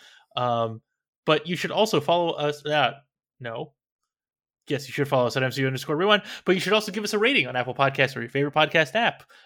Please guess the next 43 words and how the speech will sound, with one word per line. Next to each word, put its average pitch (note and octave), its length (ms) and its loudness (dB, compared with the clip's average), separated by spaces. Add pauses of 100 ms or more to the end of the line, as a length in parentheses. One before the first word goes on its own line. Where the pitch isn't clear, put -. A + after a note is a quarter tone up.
(120)
and A#2 160 -4
then D3+ 200 0
tell E3 200 0
your E3 140 -2
friends A#2+ 300 -6
about A2 200 -8
our G#2+ 140 -8
show, - 320 -12 (100)
uh, B2+ 100 -4
and B2+ 220 -6
say F3+ 200 0
good D3+ 240 -8
things. - 400 -16 (420)
Even C#3 240 -4
if C#3 100 -6
you D3 60 -4
don't C3 140 -2
have B2 180 -2
good B2 140 -6
things A2+ 180 -10
to A2+ 100 -14
say, - 240 -16
say B2 200 -10
them A#2 160 -12
anyway. - 180 -18 (1000)
And A2+ 200 -10
with A2+ 160 -12
that, B2+ 280 2 (260)
uh, B2+ 160 2
today D3+ 260 0
we E3 160 0
are D3 180 4
continuing C#3+ 680 2
our C3 200 -2
rewind C#3+ 540 -6
for A#2+ 140 -8
season C#3 480 -4
one F3 500 2
of A#2+ 220 -6
Netflix's C3 720 -6
Marvel's F3 460 0
The D#3 180 -10
Def-, F3 140 -8